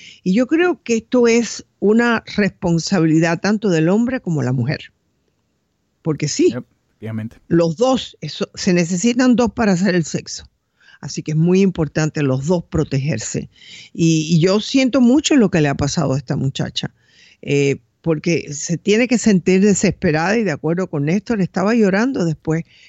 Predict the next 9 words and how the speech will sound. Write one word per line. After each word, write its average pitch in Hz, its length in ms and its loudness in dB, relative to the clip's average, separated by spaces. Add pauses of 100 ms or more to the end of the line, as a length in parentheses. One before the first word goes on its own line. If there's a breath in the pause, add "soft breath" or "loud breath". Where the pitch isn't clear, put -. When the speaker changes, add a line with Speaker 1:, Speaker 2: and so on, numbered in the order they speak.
(120 soft breath)
Speaker 2:
Efectivamente. 120 460 0
Speaker 1:
salió 156 380 -2
de 165 140 -2
la 147 140 -2
llamada. 156 600 -2 (340 soft breath)
Eh, 151 160 -4
Speaker 2:
Ujú. 110 100 -16
Speaker 1:
está 196 260 -2
desesperada 226 960 -2